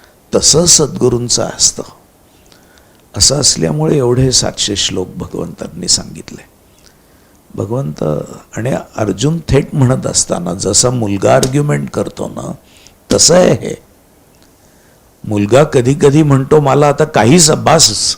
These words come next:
आता काही सांगू नका." तरी वडील सांगतातच, आई सांगतेच, त्याला समजून सांगते, जवळ घेते, "बाबा असं नाहीये,"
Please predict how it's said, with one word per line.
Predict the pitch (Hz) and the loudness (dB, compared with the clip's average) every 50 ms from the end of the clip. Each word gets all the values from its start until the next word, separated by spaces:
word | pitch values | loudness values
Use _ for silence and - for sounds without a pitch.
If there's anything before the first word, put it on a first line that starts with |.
| - - | -4 -4
आता | 110 107 120 104 | -2 -2 -2 -4
काही | 90 - - - 110 117 147 | -4 -8 -8 -2 -2 0 2
सांगू | 156 143 123 110 104 101 98 104 | 2 0 0 -2 -4 -6 -6 -8
नका." | - - - - - - - - - - - _ _ _ _ _ _ _ _ _ _ _ _ - - _ _ _ _ _ _ _ _ _ _ _ _ _ _ _ _ _ _ _ - | -8 -8 -10 -12 -14 -14 -14 -18 -20 -20 -20 _ _ _ _ _ _ _ _ _ _ _ _ -20 -20 _ _ _ _ _ _ _ _ _ _ _ _ _ _ _ _ _ _ _ 0
तरी | 131 120 135 160 | 0 2 2 2
वडील | 165 143 127 139 156 165 175 | 2 2 2 2 0 0 0
सांगतातच, | - - - - - - - - - - - - - - - - - - - _ _ _ _ _ - | -2 -2 -4 -6 -10 -12 -12 -14 -12 -16 -18 -10 -6 -6 -6 -6 -10 -18 -20 _ _ _ _ _ -4
आई | 101 92 104 123 | -2 -2 0 0
सांगतेच, | 117 - - 82 85 80 - - - - - - - - | -2 -2 -2 -6 -10 -12 -12 -12 -10 -8 -8 -10 -6 -6
त्याला | - 92 92 101 | -6 -4 -4 -2
समजून | 98 - - 90 87 87 90 95 98 98 95 | -2 -2 -4 -4 -6 -8 -8 -8 -6 -6 -6
सांगते, | - - 101 95 - - - - - | -6 -6 -8 -12 -18 -16 -16 -14 -10
जवळ | - 90 90 90 90 104 117 110 - | -4 -2 0 0 2 0 0 -2 -4
घेते, | - - - - - - - - _ _ _ - | -6 -8 -10 -12 -16 -20 -20 -20 _ _ _ -8
"बाबा | 90 80 90 95 | -6 -4 -4 -6
असं | 92 87 - - - - | -6 -4 -4 -6 -6 -6
नाहीये," | 82 90 87 92 107 107 - | -8 -8 -8 -8 -8 -10 -12